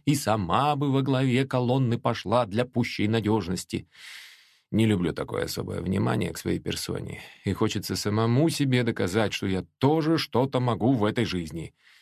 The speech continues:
Семинар был в соседнем стабе, и она уже должна была со дня на день вернуться.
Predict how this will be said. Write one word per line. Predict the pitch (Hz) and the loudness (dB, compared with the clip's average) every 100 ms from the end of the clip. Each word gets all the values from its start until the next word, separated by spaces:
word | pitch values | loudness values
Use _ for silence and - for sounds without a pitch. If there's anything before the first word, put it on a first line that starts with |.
| _ _ | _ _
Семинар | - 78 92 127 151 | -8 -2 0 2 2
был | 135 127 135 | 2 2 2
в | - | 0
соседнем | 107 139 135 131 127 | -2 0 2 0 0
стабе, | - 135 135 - | 0 0 0 -4
и | 80 87 | -6 -2
она | 87 101 117 107 | 0 2 2 0
уже | 98 110 | 0 0
должна | 98 101 87 117 | 2 0 0 -2
была | 113 107 101 | 0 0 0
со | 104 | -2
дня | 95 113 120 | -2 0 0
на | 113 | 0
день | 113 113 | 0 0
вернуться. | 104 113 151 151 - - | 0 2 2 0 -2 -12